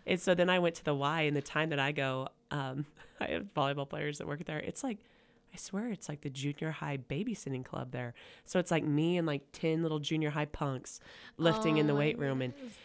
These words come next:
Speaker 1: like, oh, it is. I just keep telling myself, I'm like, "You know what? I'd rather have these little kids in here than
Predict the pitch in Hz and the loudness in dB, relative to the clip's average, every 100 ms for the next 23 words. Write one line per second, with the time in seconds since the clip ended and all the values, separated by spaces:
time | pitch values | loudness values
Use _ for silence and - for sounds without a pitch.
0 | - - - - - - - _ _ _ | -20 -20 -20 -8 -6 -6 -10 _ _ _
1 | _ _ _ _ - 175 156 - - 170 | _ _ _ _ -4 -2 -2 -2 0 2
2 | 170 139 - - - - - _ _ - | 2 -2 -6 -14 -20 -20 -20 _ _ -20
3 | - - - 147 147 - - - 135 139 | -18 -14 -6 -2 -2 -4 -8 -4 -4 -2
4 | 131 - 143 165 156 196 196 202 196 196 | -2 -2 -4 -2 -4 -2 -2 -2 -2 -2
5 | 180 170 160 165 156 147 - 151 151 151 | -2 -4 -4 -8 -6 -6 -6 -6 -4 -6
6 | 156 156 151 139 | -6 -6 -6 -6